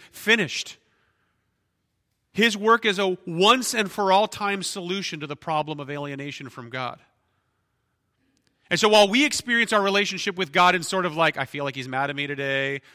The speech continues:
I think I'm doing okay. He's probably not as mad at me today." Um, the truth of it is Jesus acted and it is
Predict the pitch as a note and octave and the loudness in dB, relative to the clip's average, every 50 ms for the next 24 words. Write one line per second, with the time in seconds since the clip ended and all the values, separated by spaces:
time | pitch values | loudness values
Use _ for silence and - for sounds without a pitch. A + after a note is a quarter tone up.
0 | _ _ _ - - C#3 C3+ C#3 C3 C#3+ D#3 D3+ C3+ B2 - - C#3 C#3+ F3+ D#3+ | _ _ _ -14 -12 -10 -10 -8 -8 -8 -8 -6 -8 -8 -8 -8 -8 -6 -6 -8
1 | B2 - D3 C#3+ C#3 D3 C#3+ C3+ D3 C#3 C3 C3 C#3 D#3 C#3+ E3 D#3+ D3+ D#3 E3 | -10 -8 -8 -8 -8 -8 -10 -10 -8 -6 -6 -6 -6 -6 -8 -6 -6 -6 -6 -6
2 | D#3 D#3 - F3 E3 E3 E3 E3+ E3 E3+ E3+ - - - - - - C#3+ C#3 C#3 | -8 -10 -8 -8 -8 -8 -6 -6 -6 -8 -8 -12 -16 -20 -16 -6 -2 -2 -2 -2
3 | C#3 - - - D#3 E3+ - - - A3+ C4+ D#4 D4+ - C4 F#3+ D#3+ F#3 F3+ F#3 | -2 -6 -6 -4 -2 -2 0 0 0 0 2 0 2 2 2 2 2 2 2 2
4 | F#3+ F3 F3+ F3 D3+ - - - - - C#3+ B2+ C3+ F#3+ B3+ C#4 C#4+ A#3 C4+ C4 | 2 2 2 2 0 -4 -10 -18 -20 -16 -12 -4 0 2 2 4 4 4 2 2
5 | A3 - - - G3 G3+ G#3 A3 G#3+ - A3+ G#3 F#3+ G3+ - F#3+ G3 G3 G3+ G3+ | 2 0 0 0 4 6 6 4 4 4 2 2 2 2 0 0 2 4 4 4
6 | G3+ G3 F#3+ E3+ F#3+ F#3+ G3 G3+ G3 - - _ - F3+ F#3+ F#3+ F#3 F3+ D#3 - | 4 2 -2 0 4 4 4 4 2 -2 -8 _ 2 4 4 4 4 2 0 -4
7 | - - | -6 -8